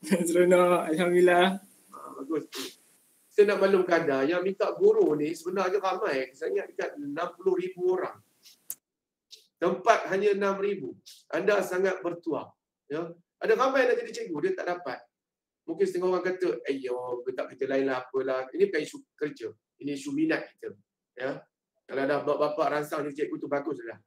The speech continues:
Speaker 2: Ya. Saya dah jadi cikgu dua puluh enam tahun. Lagi dua tahun saya nak pencen dah, tiga tahun. Tapi saya rasa masih segar jadi seorang guru. Eh. Tahniah. Dan saya nak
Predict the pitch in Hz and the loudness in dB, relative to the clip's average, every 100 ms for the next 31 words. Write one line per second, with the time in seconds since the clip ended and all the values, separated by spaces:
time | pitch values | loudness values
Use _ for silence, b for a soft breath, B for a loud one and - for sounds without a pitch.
0 | _ _ - 139 160 - _ - 143 160 | _ _ -8 -8 -8 -14 _ -4 0 2
1 | 160 156 165 170 165 180 175 240 247 254 | 2 0 0 -2 2 4 8 8 8 4
2 | 254 254 254 247 240 226 214 147 - _ | 4 4 6 4 2 2 2 0 -8 _
3 | _ _ _ _ _ _ _ _ _ _ | _ _ _ _ _ _ _ _ _ _
4 | _ _ 127 147 175 185 202 196 175 170 | _ _ -8 -2 2 2 2 0 -2 -2
5 | 165 170 135 - - 139 - 123 - _ | -2 -4 -6 -12 -10 -6 -6 -6 -8 _
6 | _ _ _ 165 170 220 208 208 202 220 | _ _ _ -8 -4 0 2 2 4 2
7 | 202 196 208 190 - 196 143 143 143 135 | 2 0 2 0 2 2 2 0 -6 -8
8 | - 139 135 131 123 147 175 _ _ _ | -6 -6 -6 -12 -6 -6 -6 _ _ _
9 | 190 202 220 143 - _ _ _ _ _ | 0 2 2 0 -6 _ _ _ _ _
10 | - 170 165 160 185 214 208 - | 4 4 6 2 2 2 2 -4